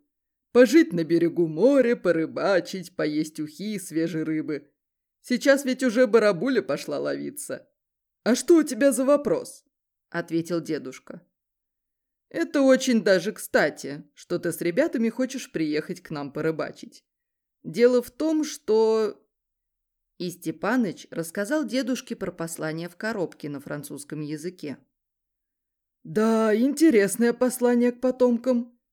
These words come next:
да еще на французском языке.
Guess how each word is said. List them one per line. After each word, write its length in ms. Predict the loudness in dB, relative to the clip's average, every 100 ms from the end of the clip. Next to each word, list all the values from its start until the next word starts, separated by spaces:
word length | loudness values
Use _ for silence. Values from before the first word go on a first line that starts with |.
| -6
да 160 | -2
еще 360 | 0 -2 -2 -2
на 120 | -2
французском 680 | -2 -4 -4 -8 -6 -4 -4
языке. 800 | -2 -4 -4 -6 0 2 2